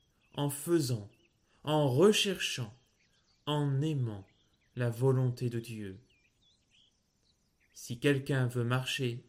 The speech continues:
à ma suite, qu'il renonce à lui-même, qu'il prenne sa croix et qu'il me suive. » Amen. Que la bénédiction de Dieu, Père, Fils et Saint-Esprit, descende sur chacun de vous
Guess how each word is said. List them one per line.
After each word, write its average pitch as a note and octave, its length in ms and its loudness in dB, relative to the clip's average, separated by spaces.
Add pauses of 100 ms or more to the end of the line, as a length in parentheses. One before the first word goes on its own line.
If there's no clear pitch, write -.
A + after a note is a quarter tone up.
(100)
à B2 120 0
ma A2 160 -4
suite, - 460 -10 (640)
qu'il B2+ 260 0
renonce C#3+ 800 0 (340)
à D3 100 0
lui-même, A2+ 500 -4 (560)
qu'il B2 280 -2
prenne D3+ 400 -2
sa B2 180 -6
croix - 480 -12 (520)
et B2 120 -6
qu'il A#2 200 -6
me G#2+ 120 -8
suive. » G#2 380 -14 (1600)
Amen. B2+ 140 -10 (1500)
Que C3 100 -8
la A#2 120 0
bénédiction C3 420 -2
de B2+ 80 0
Dieu, B2 340 -2 (260)
Père, D3 260 2
Fils C#3+ 460 -6
et B2+ 120 -2
Saint-Esprit, B2+ 760 -6 (500)
descende C#3+ 500 0
sur B2+ 220 -4
chacun D#3 420 -4
de C3 100 -2
vous A2+ 280 -8